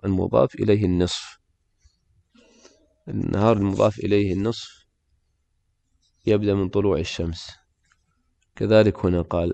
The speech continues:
"وهو الذي ينتهي إلى طلوع الشمس"، يعني يدخل في الليل إيش؟ وقت الفجر وصلاة الفجر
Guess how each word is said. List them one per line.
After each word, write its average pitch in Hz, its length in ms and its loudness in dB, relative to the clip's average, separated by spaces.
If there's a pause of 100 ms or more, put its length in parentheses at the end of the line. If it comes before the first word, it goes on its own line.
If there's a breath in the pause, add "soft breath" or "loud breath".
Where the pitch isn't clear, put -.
"وهو 92 280 0
الذي 95 300 2
ينتهي 123 560 2
إلى 92 160 2
طلوع 110 280 2
الشمس"، - 560 -8 (1080)
يعني 82 320 0 (600)
يدخل 113 380 0
في - 100 -12
الليل 113 440 -6 (180)
إيش؟ 101 320 -12 (880)
وقت - 280 0
الفجر 98 520 0
وصلاة - 720 0
الفجر 92 460 2